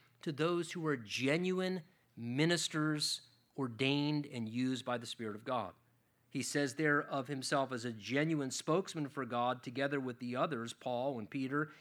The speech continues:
"He who knows God hears us.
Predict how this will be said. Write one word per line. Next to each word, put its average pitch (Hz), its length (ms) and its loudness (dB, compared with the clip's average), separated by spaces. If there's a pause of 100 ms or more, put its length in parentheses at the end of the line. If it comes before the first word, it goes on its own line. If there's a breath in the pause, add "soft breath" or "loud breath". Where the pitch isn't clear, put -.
(300 loud breath)
"He 208 460 6
who 175 440 0 (260 loud breath)
knows 202 600 10
God 156 680 10 (340)
hears 233 420 8
us. - 480 -2